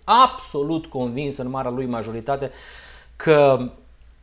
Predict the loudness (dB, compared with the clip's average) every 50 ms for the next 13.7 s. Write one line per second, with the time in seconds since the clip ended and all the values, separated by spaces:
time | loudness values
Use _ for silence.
0 | -16 _ 2 2 4 4 4 2 2 2 2 0 0 0 -2 -4 -6 -6 -8 -8
1 | -8 -8 -2 0 0 0 0 -4 -16 -16 -14 -6 2 2 2 2 2 -2 -2 0
2 | 0 -2 -2 -2 -4 -4 -6 -6 -8 -10 -10 -10 -10 -12 -14 -12 -8 -8 -8 -8
3 | -8 -8 -8 -8 -8 -10 -12 -14 -14 -16 -20 -20 -20 -20 -20 -20 -20 -20 -20 -20
4 | -20 -4 -2 -2 0 0 0 0 0 0 0 -6 -4 0 0 2 2 2 0 -2
5 | -4 -4 -6 0 2 4 4 4 4 0 -4 -6 -6 -4 -2 0 0 0 0 2
6 | 6 6 6 6 4 -4 -8 -12 -16 -20 -20 -20 -20 -20 -20 _ -8 -6 -6 -4
7 | -4 -6 -6 -6 -6 -6 -4 -2 0 0 0 0 -2 -2 -4 -6 -6 -6 -10 -18
8 | -20 -20 -20 -20 _ -20 -20 -20 -20 -20 -20 -20 -20 _ -20 -20 -20 -20 -14 0
9 | 0 0 4 8 6 6 6 4 0 0 0 0 0 -2 -2 -4 -6 -6 0 0
10 | 2 2 2 0 0 2 2 4 2 0 -2 -4 -4 -2 -2 2 2 0 2 2
11 | 0 0 0 -2 -6 -6 -4 -4 -4 -6 -4 -4 -4 -4 -4 -4 -6 -6 -8 -6
12 | -4 -4 -2 -2 -2 -2 -2 -2 -2 -4 -6 -8 -6 -8 -8 -6 -6 -10 -10 -10
13 | -12 -12 -12 -14 -14 -14 -12 -10 -10 -8 -8 -8 -10 -10